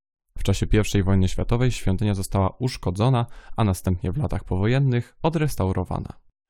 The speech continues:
Architektura kościoła jest na pograniczu stylu późnogotyckiego i renesansowego. Kościół jest orientowny, czyli jego prezbiterium skierowane jest ku wschodowi, wzniesiony z białego kamienia pinczowskiego.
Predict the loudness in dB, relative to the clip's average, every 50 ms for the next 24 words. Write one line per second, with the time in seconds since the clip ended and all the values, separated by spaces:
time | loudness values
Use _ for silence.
0 | _ -12 -4 -2 -2 0 0 0 0 0 0 2 2 2 2 2 2 0 0 0
1 | 2 2 4 4 4 2 0 2 2 2 2 4 2 2 2 2 0 0 -2 0
2 | 0 0 0 0 2 4 4 4 4 2 0 0 0 -2 -2 -4 -6 -4 -2 -2
3 | 0 2 0 0 0 2 2 2 4 4 4 2 2 0 0 -2 -2 -2 -2 -4
4 | -4 -4 -4 -4 -4 -6 -8 -8 -10 -12 -12 -14 -16 _ _ _ _ _ _ _
5 | _ -10 -2 2 2 2 2 2 2 2 2 2 2 2 2 2 4 2 2 2
6 | 0 -2 -2 0 0 2 2 2 0 -2 -4 -2 0 2 2 2 0 2 2 4
7 | 4 4 2 0 0 0 0 0 2 0 0 -2 -2 0 0 0 2 2 2 2
8 | 0 0 -2 -4 -4 -4 -4 -2 -4 -4 -2 -2 -2 -2 -2 -2 -2 -2 -4 -8
9 | -14 -20 -14 -10 -6 -2 2 2 2 2 2 2 2 2 2 0 2 0 2 2
10 | 0 0 0 0 2 2 2 2 0 0 0 0 2 2 0 0 -2 -2 -4 -4
11 | -4 -4 -6 -8